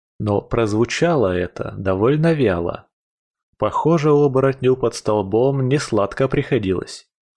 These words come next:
Лузгин закурил, повесил ружьё на плечо и, не включая фонарь, пристроился Вервольфу в отсутствующий хвост. «А колоритно мы с тобой смотримся, парень»,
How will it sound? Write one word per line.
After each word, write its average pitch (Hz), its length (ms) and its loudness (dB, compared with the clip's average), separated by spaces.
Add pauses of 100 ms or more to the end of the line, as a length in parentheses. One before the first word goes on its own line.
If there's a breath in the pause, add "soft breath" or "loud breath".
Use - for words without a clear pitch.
(880)
Лузгин 120 460 2
закурил, 117 760 0
повесил 110 540 2
ружьё 113 340 2
на 107 120 0
плечо 104 680 -2 (260)
и, 123 100 0
не 117 100 2
включая 117 560 0
фонарь, 135 460 0
пристроился 117 760 0
Вервольфу 110 720 0
в 120 100 0
отсутствующий 107 840 0
хвост. - 600 -6 (920)
«А 107 160 -2
колоритно 117 720 2
мы 131 160 2
с - 60 -6
тобой 113 360 4
смотримся, 110 680 -2
парень», 98 480 -2